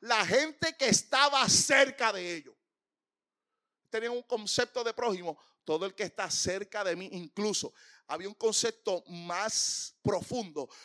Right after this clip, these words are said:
porque también era todo el que hace y cumple la ley al pie de la letra,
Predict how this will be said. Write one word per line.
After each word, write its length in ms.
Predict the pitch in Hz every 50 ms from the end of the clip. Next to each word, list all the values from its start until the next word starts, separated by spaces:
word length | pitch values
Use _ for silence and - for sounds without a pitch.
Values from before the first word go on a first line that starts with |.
| - _
porque 260 | - 190 185 - 190 180
también 400 | 175 151 160 175 214 226 226 233
era 260 | 226 202 165 143 - _ _ _ _ _ _ _ _
todo 540 | - 220 226 240 262 247 233 277 277 277 277
el 200 | 269 262 - _
que 220 | - 220 202 202
hace 680 | 208 220 233 220 190 196 - - 202 185 175 170 - _ -
y 180 | 220 202 196 - _ _
cumple 800 | - 226 247 254 285 294 _ _ _ - 285 269 269 254 247 233
la 220 | 220 202 185 175
ley 400 | 180 202 214 208 185 165 139 - - - - - - _
al 240 | - 180 180 180 - - _ _
pie 260 | - 202 240 262 277
de 160 | 277 294 285
la 120 | 285 262 269
letra, 480 | 285 277 269 262 - 214 185 170 -